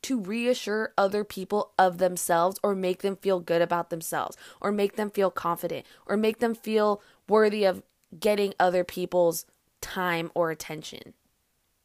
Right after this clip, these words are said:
I feel like often the emotions we feel towards people have nothing to do with them and everything to do with ourselves. Our insecurities are alive and loud,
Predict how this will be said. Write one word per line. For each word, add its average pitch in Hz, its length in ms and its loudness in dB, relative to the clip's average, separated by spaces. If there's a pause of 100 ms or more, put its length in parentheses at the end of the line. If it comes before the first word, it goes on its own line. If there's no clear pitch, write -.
(1000)
I - 80 -6
feel 247 140 4
like 240 180 4 (140)
often 190 640 4
the 208 120 2
emotions 196 400 2
we 190 100 -2
feel 196 380 4
towards 180 440 -2
people 175 480 -2 (160)
have 226 180 2
nothing 220 420 0
to 226 100 -6
do 175 220 -4
with 202 160 -2
them 262 280 -2 (200)
and 240 240 -2
everything 208 500 0
to - 100 -10
do 185 160 -2
with 175 140 -2
ourselves. - 600 -8 (1000)
Our 294 240 -2
insecurities 262 880 -4
are 254 140 -12
alive 254 520 -6
and 208 240 -8
loud, 185 540 -10